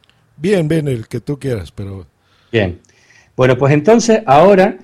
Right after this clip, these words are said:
Speaker 2: vamos a probar lo que sería, eh, la, el tercer elemento de ese arreglo, que sería una batería.
Speaker 1: Perfecto, venga.
Speaker 2: Y entonces vamos a instrumentos y elegimos la batería inteligente. Smart Drums.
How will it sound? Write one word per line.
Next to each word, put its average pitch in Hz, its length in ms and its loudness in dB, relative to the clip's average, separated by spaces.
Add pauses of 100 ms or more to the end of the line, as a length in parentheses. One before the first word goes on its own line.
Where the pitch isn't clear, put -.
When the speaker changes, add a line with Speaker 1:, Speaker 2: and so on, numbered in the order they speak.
(160)
Speaker 2:
vamos 160 260 2
a 170 100 2
probar 165 480 2 (460)
lo 127 240 2
que 135 80 -2
sería, 143 520 2
eh, 123 300 0
la, 120 140 6
el 117 140 4
tercer 127 320 0
elemento 147 460 2
de 143 80 0
ese - 140 0
arreglo, 160 340 2
que 156 80 -2
sería 147 360 2
una 147 160 4
batería. - 440 -2 (440)
Speaker 1:
Perfecto, 110 540 -14
venga. 95 280 -16 (100)
Speaker 2:
Y 120 60 0
entonces 120 260 2
vamos 98 220 4
a 131 40 4
instrumentos 233 580 4
y 180 60 6
elegimos 131 420 2
la 151 80 4
batería 101 400 0
inteligente. 139 680 -2 (440)
Smart 131 480 0
Drums. 104 500 -2